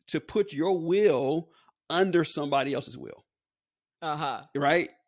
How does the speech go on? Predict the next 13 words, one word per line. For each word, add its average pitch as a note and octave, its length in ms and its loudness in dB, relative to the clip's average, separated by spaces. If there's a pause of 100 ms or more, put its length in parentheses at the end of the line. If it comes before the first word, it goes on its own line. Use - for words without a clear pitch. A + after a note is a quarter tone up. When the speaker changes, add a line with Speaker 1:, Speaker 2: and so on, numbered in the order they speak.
(180)
Speaker 1:
You, D#3+ 160 -4
you're F3 200 4
asking F#3 420 0
you, E3+ 100 -6
"Can E3+ 240 -6
you F3+ 80 -12
put - 360 -6
your G3 140 2
will D#3 460 2
under C#3 160 -2
somebody C3 260 -8
else's B2+ 180 -10
will?" - 260 -18